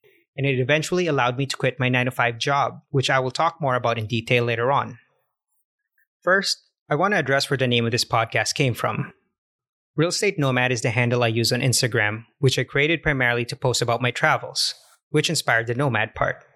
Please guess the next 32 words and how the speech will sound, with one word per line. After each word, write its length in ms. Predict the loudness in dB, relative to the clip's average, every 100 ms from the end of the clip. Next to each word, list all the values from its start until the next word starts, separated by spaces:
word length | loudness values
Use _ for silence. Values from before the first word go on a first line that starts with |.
| _ _ _ _ _
At 120 | -4
the 80 | -2
time, 480 | 0 0 0 -2 -8 -4
I 80 | -4
thought 240 | 0 0
about 240 | 0 0 0
a 60 |
name 300 | 0 0 0
that 120 | 2
would 140 | 0 0
represent 480 | 0 0 0 0 0
me. 520 | -2 -4 -16 -20 _ _ -20 _ -20 _
People 220 | -6 -2 0
that 80 |
are 80 | 0
close 280 | 0 -2 0
to 80 | 0
me 120 | 0
know 300 | 0 0 0
that 140 | 0
I 100 | 0
have 220 | 0 -2 0
two 180 | -2
real 160 | 0 0
passions 440 | 0 0 0 0
in 120 | 0 0
life. 400 | -4 -6 -14 -20 _ _ _ _ _ -12
And 80 | -2
when 140 | 0
I 60 | 0
say 180 | 0 -2
passion, 720 | 0 0 0 0 0 0 -4